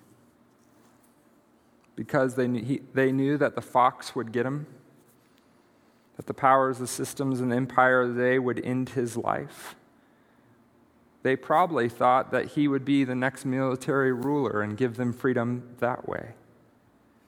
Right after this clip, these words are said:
Jesus humbly enters into Jerusalem, the place that he knows is his suffering and his death,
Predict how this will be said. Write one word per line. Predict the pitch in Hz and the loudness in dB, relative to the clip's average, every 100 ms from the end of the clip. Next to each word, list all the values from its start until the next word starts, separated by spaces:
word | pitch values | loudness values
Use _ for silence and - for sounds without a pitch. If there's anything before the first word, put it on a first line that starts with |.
| _ _ _ _ _ _ _ _ _ _ | _ _ _ _ _ _ _ _ _ _
Jesus | 147 143 147 - | -4 0 -2 -2
humbly | - 139 147 151 147 - | -2 0 2 4 2 0
enters | 135 143 143 135 | -4 0 -2 0
into | 120 127 - 123 | 0 -2 -2 -4
Jerusalem, | 127 110 117 - 110 107 | 0 0 0 -4 -8 -4
the | 110 | -4
place | 110 - 127 127 | -2 0 0 0
that | 135 120 | 0 0
he | 117 | 0
knows | 120 127 139 143 143 - | 0 0 2 2 0 -4
is | 120 - | -6 -2
his | 123 113 | -4 -2
suffering | - 135 - 147 143 143 | -2 -2 -2 -2 -2 -2
and | - 110 110 | -4 -4 -4
his | 120 120 117 | -4 -4 -6
death, | - 104 110 - | -10 -12 -12 -18